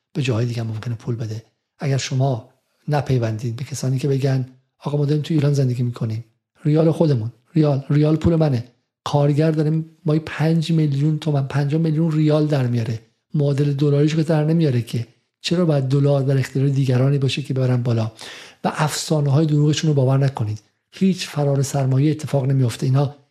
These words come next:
غلط کنن بتونن بیست و چهار ساعت خارج از ایران دوام داشته باشن. دزدی سرمایه چرا؟ دزدی سرمایه باید دولت جلوشو بگیره.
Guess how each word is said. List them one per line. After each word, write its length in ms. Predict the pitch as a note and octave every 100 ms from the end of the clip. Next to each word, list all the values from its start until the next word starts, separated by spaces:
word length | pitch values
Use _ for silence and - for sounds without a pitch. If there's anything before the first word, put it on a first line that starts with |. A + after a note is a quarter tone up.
| _ -
غلط 340 | D3 D#3 D#3
کنن 320 | - E3 D3+
بتونن 360 | C#3 C3 C#3 B2+
بیست 180 | B2+ -
و 40 |
چهار 220 | - C#3+
ساعت 200 | C3+ C#3+
خارج 320 | B2+ - B2 C3
از 120 | A#2
ایران 180 | B2 B2
دوام 300 | A#2+ A#2+ A#2+
داشته 260 | A#2 -
باشن. 240 | A#2 A#2 A2+ D3
دزدی 500 | E3+ F3 D3 D#3+ C4
سرمایه 460 | C4 F#3 D3 D3
چرا؟ 480 | F3+ B3+ F#3+ B2+ A#2 - _ _ _
دزدی 340 | - C3 A#2 F#3+
سرمایه 380 | F#3 D#3+ D3 F3
باید 140 | F#3
دولت 240 | D#3+ E3
جلوشو 300 | E3+ D#3+ D#3+
بگیره. 420 | G#3 G#3 C#3+ G#2